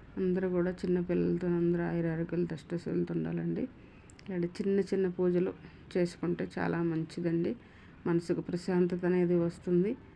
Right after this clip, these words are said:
ఇంట్లో సంతోషంగా కూడా ఉంటారు. మరి ప్రతి ఒక్కరు ఇలా చేసుకోవడానికి ట్రై చేయండి. నైవేద్యాలు, దీపం, ధూపం, నైవేద్యం, తాంబూలం సమర్పించుకొని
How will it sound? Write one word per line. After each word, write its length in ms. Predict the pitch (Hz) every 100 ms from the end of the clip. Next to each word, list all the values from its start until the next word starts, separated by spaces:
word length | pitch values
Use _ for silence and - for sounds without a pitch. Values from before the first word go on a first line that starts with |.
| - - - - -
ఇంట్లో 300 | 175 156 170
సంతోషంగా 680 | 175 175 175 175 185 175 175
కూడా 240 | 175 175
ఉంటారు. 500 | 170 170 175 170 233 - - - - - - - - - - -
మరి 100 | 160
ప్రతి 280 | 170 170 170
ఒక్కరు 280 | 170 - 175
ఇలా 220 | 170 165 -
చేసుకోవడానికి 720 | 170 - - 175 165 165 165
ట్రై 200 | - 175 170 -
చేయండి. 380 | 180 170 175 214 - - - - - - - -
నైవేద్యాలు, 680 | 170 165 170 160 170 170
దీపం, 520 | 165 180 175 170 170 165
ధూపం, 420 | 170 170 180 170
నైవేద్యం, 640 | 170 175 170 160 175 175
తాంబూలం 600 | 170 165 160 165 170 165
సమర్పించుకొని 960 | - 165 160 - 170 - - 160 185